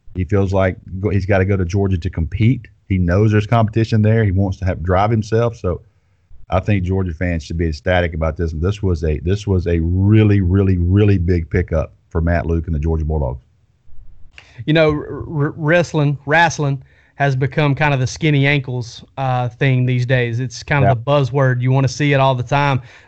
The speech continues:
Speaker 2: Georgia's got three of 'em, man. They got three state championship wrestlers when you go Clay Webb, Austin Blaskey, and,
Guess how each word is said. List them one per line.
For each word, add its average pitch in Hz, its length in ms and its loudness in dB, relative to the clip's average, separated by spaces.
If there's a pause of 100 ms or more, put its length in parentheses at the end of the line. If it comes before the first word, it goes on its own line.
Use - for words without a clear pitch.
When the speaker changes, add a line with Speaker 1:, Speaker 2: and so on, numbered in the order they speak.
Speaker 2:
Georgia's 240 280 2
got 151 220 2
three 175 300 0
of 131 180 2
'em, 117 80 0
man. 123 200 0
They 165 100 2
got 156 240 -2
three 165 180 0
state 175 300 -2
championship 160 560 -4
wrestlers 147 400 -2
when 139 120 2
you 139 60 0
go 139 160 0
Clay 156 260 0
Webb, 147 380 2
Austin 139 400 -2
Blaskey, 143 480 0
and, 127 120 0